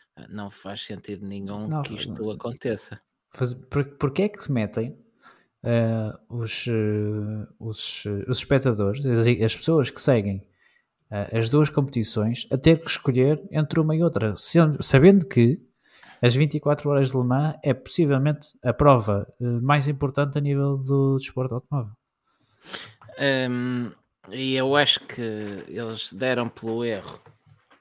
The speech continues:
Speaker 1: hum, na, no dia da qualificação, porque, eh, até atrasaram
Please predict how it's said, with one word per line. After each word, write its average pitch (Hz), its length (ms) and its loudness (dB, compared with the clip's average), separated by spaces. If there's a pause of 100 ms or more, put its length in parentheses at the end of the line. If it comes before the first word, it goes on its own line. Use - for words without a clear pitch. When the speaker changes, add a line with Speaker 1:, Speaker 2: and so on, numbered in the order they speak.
(140)
Speaker 1:
hum, 113 800 -8 (1160)
na, 113 1120 -6
no 120 200 0
dia 117 180 2
da 113 100 2
qualificação, 104 920 -4 (140)
porque, 131 680 -6
eh, 135 520 -2
até 139 340 -2
atrasaram 139 800 -2